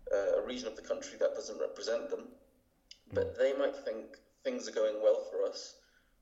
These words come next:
Speaker 1: Why would you, if they, you know, if it ain't broke, don't fix it.
Speaker 2: Sure.
Speaker 1: They might not fix the vote, even if they don't like him.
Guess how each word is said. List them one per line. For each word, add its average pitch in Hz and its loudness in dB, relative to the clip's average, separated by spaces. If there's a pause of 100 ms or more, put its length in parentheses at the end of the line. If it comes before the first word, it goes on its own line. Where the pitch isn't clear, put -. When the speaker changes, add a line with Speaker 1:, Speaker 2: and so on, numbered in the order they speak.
(360)
Speaker 1:
Why 113 2
would 110 -8
you, 104 -12 (640)
if - -12
they, 139 -4
you 147 -6
know, - 2 (120)
if - -10
it 135 -4
ain't 143 -2
broke, 123 0
don't 117 -8
fix - -6
it. - -16 (300)
Speaker 2:
Sure. 90 -4 (320)
Speaker 1:
They 123 -6
might 123 2
not - -2
fix - -16
the 107 -4
vote, 107 -2
even 113 -6
if 110 -4
they 107 -6
don't 110 -2
like 117 2
him. - -12